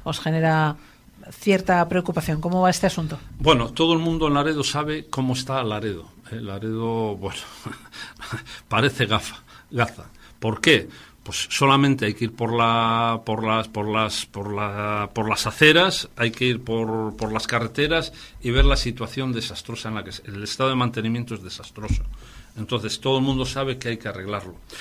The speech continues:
Speaker 2: Y, y de hecho, eh, el equipo de gobierno dijo, "Bueno, pues vamos a hacer un plan director para arreglar todas las ca-, todas las calles, carreteras y tal". Bueno, en dos años lo que ha hecho ha sido, eh, levantar, eh, la,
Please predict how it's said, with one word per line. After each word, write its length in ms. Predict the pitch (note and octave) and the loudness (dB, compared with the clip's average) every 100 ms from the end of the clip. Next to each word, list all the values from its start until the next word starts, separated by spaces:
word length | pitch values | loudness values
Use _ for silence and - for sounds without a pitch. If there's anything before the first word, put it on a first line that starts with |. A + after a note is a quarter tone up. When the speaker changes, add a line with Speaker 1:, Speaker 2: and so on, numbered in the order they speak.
| - - - - - | -12 -12 -12 -16 -6
Speaker 2:
Y, 680 | G#2+ A2 G#2+ G#2+ G#2 G#2 - | 2 4 4 2 2 0 0
y 140 | A2+ | 0
de 160 | A2 C#3+ | 4 4
hecho, 420 | - C3 E3+ - - | 4 2 0 -2 -6
eh, 680 | A#2 A2+ G#2+ G#2+ G#2 G#2 G#2 | -2 0 2 0 -2 -2 -2
el 80 | G2+ | -4
equipo 300 | - A#2 A#2+ | -4 -2 2
de 60 | |
gobierno 500 | B2 C3+ C#3+ D#3 F3 - | 2 2 2 0 0 -4
dijo, 320 | A2 A2+ A2+ | -6 -6 -4
"Bueno, 320 | A2 D3 B2+ - | -4 -2 -2 -6
pues 120 | F#2 | -6
vamos 280 | A#2+ B2+ B2+ | -4 -2 -4
a 20 | |
hacer 140 | B2+ | -2
un 200 | B2+ A#2+ | 0 0
plan 400 | B2+ C3+ C3 B2 | 0 0 2 2
director 580 | A#2 A#2 A2+ - D3+ - | 0 -2 -4 -2 -2 -2
para 280 | A#2 A2 A2 | -6 -4 -4
arreglar 380 | G#2 G#2+ A#2+ A#2+ | -2 -4 -4 -4
todas 180 | A#2+ | -4
las 140 | A2+ - | -4 -6
ca-, 400 | G#2+ G#2+ G#2+ G2+ | -8 -6 -8 -8
todas 220 | A2 G#2+ | -6 -6
las 160 | G2+ - | -6 -6
calles, 340 | D3+ C3+ A#2 | -2 -2 -2
carreteras 640 | - G#2+ G2+ C#3+ C#3 G#2 G#2 | -6 -6 -4 -4 -4 -4 -8
y 60 | |
tal". 160 | - A#2 | -6 -2
Bueno, 220 | C3+ G#2 | 0 0
en 60 | G#2+ | 0
dos 200 | B2 D3 | 0 2
años 420 | D#3+ F3 E3+ - - - - - - | 2 0 -2 -8 -16 -14 -14 -14 -6
lo 160 | A2+ | -4
que 120 | - C3 | 2 2
ha 20 | |
hecho 180 | C3 C3 | 2 0
ha 40 | |
sido, 420 | - C#3+ G#2+ F2 - | 0 0 -2 -4 -8
eh, 360 | A2 G#2 G#2 G#2 | -6 -4 -4 -2
levantar, 640 | A2 A2 A2 C#3+ C3 G2 - | 0 2 0 2 2 0 -8
eh, 220 | G#2 G2+ | -8 -6
la, 680 | G2+ G2+ G2 G2 F#2+ F#2+ | -4 -2 -2 -4 -4 -6